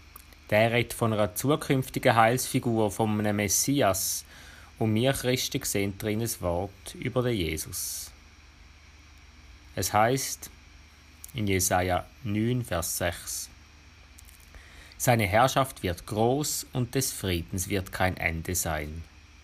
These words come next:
Wie wär's, wenn wir uns heute würden an den Friedenskönig erinnern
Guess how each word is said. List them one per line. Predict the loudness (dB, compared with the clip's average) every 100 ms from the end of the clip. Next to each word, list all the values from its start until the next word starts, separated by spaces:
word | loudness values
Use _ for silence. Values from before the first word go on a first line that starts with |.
| -20 -20 -20 -20 -20 -20 -20 -20 -20 -20 -20 -20 -20 -20 -20 -20 -20 -20 -20 -20 -2
Wie | 2 6
wär's, | 8 8 4
wenn | 2
wir | 2
uns | 0 0 0
heute | -2 -2 -8 -12 -8 0
würden | 0 0 0
an | 0 2
den | 0 0
Friedenskönig | -2 0 0 -4 -2 0 0 0
erinnern | 0 0 -2 0 0